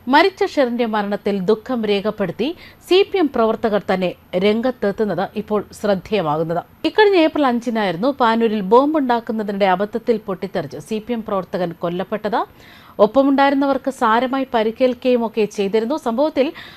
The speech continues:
ആ, സി പി എം ഡി വൈ എഫ് ഐ നേതാക്കളാണ് അറസ്റ്റിലായത്. ഒരിടവേളയ്ക്ക് പിന്നാലെ, ആ, കണ്ണൂരിലെ ഈ ബോംബ് രാഷ്ട്രീയമൊക്കെ ഇതോടെ ചർച്ചയാവുകയും ചെയ്തിരുന്നു.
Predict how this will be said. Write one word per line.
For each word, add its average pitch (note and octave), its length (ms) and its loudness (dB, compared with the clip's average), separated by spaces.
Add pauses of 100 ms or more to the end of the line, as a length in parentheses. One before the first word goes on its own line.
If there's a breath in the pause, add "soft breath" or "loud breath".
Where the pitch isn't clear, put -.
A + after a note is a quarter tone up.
(120)
ആ, A#3 100 6
സി E4+ 340 2
പി G4 60 -2
എം D#4+ 180 2
ഡി C#4 160 0
വൈ E4+ 180 -2
എഫ് D#4+ 180 -6
ഐ C#4 60 -2
നേതാക്കളാണ് A3 840 -2
അറസ്റ്റിലായത്. G#3 840 -2
ഒരിടവേളയ്ക്ക് B3 720 0
പിന്നാലെ, B3+ 480 -2 (360 loud breath)
ആ, A3+ 100 8
കണ്ണൂരിലെ E4+ 640 2
ഈ C#4 200 2
ബോംബ് C4+ 440 4
രാഷ്ട്രീയമൊക്കെ A#3 720 0
ഇതോടെ G#3+ 360 2 (100)
ചർച്ചയാവുകയും G#3 840 -2
ചെയ്തിരുന്നു. G3+ 540 -2